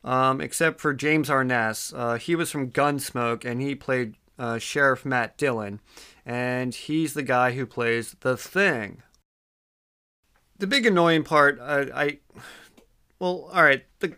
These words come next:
the whole movie is kind of annoying, but there's this constant, like, noise of the wind blowing,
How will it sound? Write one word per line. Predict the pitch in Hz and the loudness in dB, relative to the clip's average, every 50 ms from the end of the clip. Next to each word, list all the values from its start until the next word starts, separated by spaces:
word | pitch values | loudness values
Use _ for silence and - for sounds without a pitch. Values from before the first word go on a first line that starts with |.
| - - - | -14 -16 -8
the | - 208 160 | -4 0 6
whole | 175 233 240 | 8 8 8
movie | 214 175 170 165 151 147 131 | 8 8 6 6 6 6 4
is | 127 127 120 | 4 2 0
kind | - 156 143 127 117 | 0 2 2 2 2
of | 113 | 0
annoying, | 107 104 107 104 101 101 101 104 - _ - - - - _ _ _ _ _ | -2 -4 -4 -4 -4 -6 -6 -10 -12 _ -20 -20 -20 -20 _ _ _ _ _
but | - 160 160 165 165 160 156 - _ _ _ _ _ _ _ _ _ _ _ _ _ _ _ | 0 2 4 4 4 2 0 -4 _ _ _ _ _ _ _ _ _ _ _ _ _ _ _
there's | - 175 175 - | -6 -4 -2 -2
this | 180 175 - | -2 -4 -4
constant, | - - - 185 220 240 226 - - 196 180 160 151 - - | -6 -6 -2 0 0 0 -2 -2 -2 -2 -2 -2 -4 -8 -6
like, | 143 143 139 127 - - - _ _ _ _ _ _ _ _ _ _ _ | -4 -2 -2 -2 -4 -10 -20 _ _ _ _ _ _ _ _ _ _ _
noise | - 143 135 139 160 160 156 151 143 135 123 - | -14 -8 -2 0 2 4 6 6 4 4 2 0
of | 135 123 110 | -4 -4 -2
the | 135 | -4
wind | 117 110 123 147 156 156 156 139 | -2 0 2 2 4 2 2 0
blowing, | 117 113 113 104 101 98 101 104 107 | -2 -2 -2 -2 -2 -4 -8 -10 -14